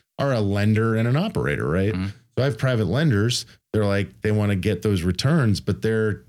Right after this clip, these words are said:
Speaker 1: they're tired. They don't wanna deal with, like, the guy I dealt with that I, that we just threw off the job
Speaker 2: They're not
Speaker 1: site.
Speaker 2: necessarily wanna hustle and bustle.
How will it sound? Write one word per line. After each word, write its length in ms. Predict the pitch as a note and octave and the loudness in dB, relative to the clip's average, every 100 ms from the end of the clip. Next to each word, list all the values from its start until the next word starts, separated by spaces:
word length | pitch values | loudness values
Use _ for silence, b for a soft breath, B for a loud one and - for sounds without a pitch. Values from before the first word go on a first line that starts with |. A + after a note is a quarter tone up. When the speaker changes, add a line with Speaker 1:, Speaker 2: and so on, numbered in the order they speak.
| - | -4
Speaker 1:
they're 100 | G2+ | -2
tired. 720 | - - A#2 G#2+ D2 - C2 - | -2 -4 -2 0 -2 -4 -12 -4
They 140 | G2+ | 0
don't 100 | G2+ | 0
wanna 220 | G#2+ G2 D2+ C2 - | 0 0 -2 -8 -2
deal 180 | A2+ A2 | 0 2
with, 160 | D2+ C2 - _ _ | -2 -6 -16 _ _
like, 180 | D#2 D2+ - _ _ _ _ _ _ - | -8 -8 -12 _ _ _ _ _ _ -6
the 60 | |
guy 260 | F#2+ F2+ F#2 | -4 -2 -2
I 60 | A#2 | -2
dealt 280 | G2+ D#2+ | -2 -2
with 200 | F#2 F#2 | -2 0
that 100 | F2+ | 0
I, 80 | F2 | 0
that 180 | D2 F2+ | 0 0
we 100 | F#2 | 0
just 200 | F#2 - | 0 -4
threw 220 | - F#2 | -4 -2
off 80 | D#2+ | -2
the 60 | - | -4
job 280 | C#2+ G2 G#2+ | -4 -2 0
Speaker 2:
They're 100 | G2 | 0
not 60 | |
Speaker 1:
site. 60 | G2+ | 0
Speaker 2:
necessarily 300 | G2+ G2+ F#2 | 0 0 0
wanna 140 | E2+ A2+ | 2 2
hustle 260 | F2 E2+ | 0 -2
and 80 | D#2+ | -4
bustle. 340 | D#2 D#2 - | -4 -4 -6